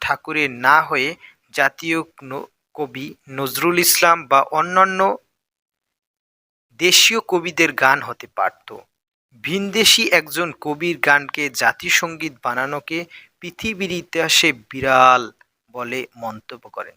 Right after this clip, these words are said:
তিনি। এরকম অনেক ধরনের তিনি কথা বলেন। মুক্তিযুদ্ধ পঁচাত্তর নিয়ে তিনি অনেক ধরনের, প্রায় দুই ঘন্টার বেশি, দুই ঘন্টা তিন মিনিটের মতন এক লাইভ প্রচার হয়, তিনি এই ধরনের কথা বলেন।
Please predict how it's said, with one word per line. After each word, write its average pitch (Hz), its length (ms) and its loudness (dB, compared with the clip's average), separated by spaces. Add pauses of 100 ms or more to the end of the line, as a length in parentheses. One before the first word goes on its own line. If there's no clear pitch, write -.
(120)
তিনি। - 180 -20 (1200)
এরকম 214 400 -6
অনেক 170 280 0
ধরনের 151 340 2
তিনি 131 240 -12
কথা 110 380 2 (120)
বলেন। 107 300 -4 (340)
মুক্তিযুদ্ধ 110 840 -14
পঁচাত্তর 104 540 -8 (180)
নিয়ে 101 140 -18
তিনি 104 260 -18
অনেক 104 320 -8
ধরনের, 98 280 -10
প্রায় 101 180 -8
দুই 117 300 -14
ঘন্টার 110 380 -6 (120)
বেশি, 104 400 -2
দুই 107 240 -12
ঘন্টা - 340 -14
তিন 110 180 -18
মিনিটের 101 380 -16
মতন 95 260 -16
এক - 100 -16 (160)
লাইভ 98 300 -8 (180)
প্রচার 92 320 -14
হয়, 95 220 -10 (840)
তিনি 104 160 -20
এই 98 100 -14
ধরনের 95 340 -14
কথা - 260 -10
বলেন। - 240 -16